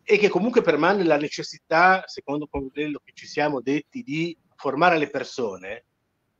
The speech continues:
se da un lato è necessario, eh, rendere isti-, diciamo, strutturare, eh, non soltanto la valutazione, diciamo, numerica di quello che hai fatto, ma anche la tua capacità di argomentare, di confrontarti agli altri, quindi qualcosa che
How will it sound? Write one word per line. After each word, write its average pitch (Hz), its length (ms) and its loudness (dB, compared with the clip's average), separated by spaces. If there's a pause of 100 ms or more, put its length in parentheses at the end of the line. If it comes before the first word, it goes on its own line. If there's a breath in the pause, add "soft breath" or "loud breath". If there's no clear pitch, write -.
(120)
se - 200 -2
da 208 120 6
un 214 80 6
lato 190 260 6
è - 20 -2
necessario, 143 920 -2
eh, 135 160 -4
rendere 170 300 2
isti-, - 220 -6 (300)
diciamo, 160 580 2 (100)
strutturare, 156 920 2 (380)
eh, 131 640 -4
non 139 100 0
soltanto 196 360 2
la 156 60 4
valutazione, 139 840 0
diciamo, 135 380 -2
numerica 147 440 2
di 113 100 -10
quello 117 180 -8
che 110 100 -14
hai - 80 -18
fatto, - 320 -14
ma 123 100 -4
anche 156 200 0
la 139 80 -2
tua 143 120 -6
capacità 139 440 -6
di 135 80 -2
argomentare, 139 720 -4
di 135 80 -14
confrontarti 139 640 -8
agli 135 160 -6
altri, 139 300 -4
quindi 165 180 -6
qualcosa 185 500 0
che 190 280 4